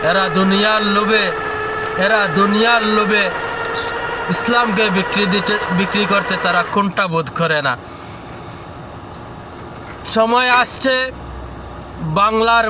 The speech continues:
মুসলমান উচিত জবাব দিবে ইনশাআল্লাহ।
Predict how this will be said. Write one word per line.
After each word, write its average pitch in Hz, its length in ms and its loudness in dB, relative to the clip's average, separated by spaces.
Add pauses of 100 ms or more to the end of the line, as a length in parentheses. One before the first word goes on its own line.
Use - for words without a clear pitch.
মুসলমান 226 680 4 (720)
উচিত 226 280 0 (260)
জবাব 220 320 4 (120)
দিবে 208 200 2 (120)
ইনশাআল্লাহ। 185 580 2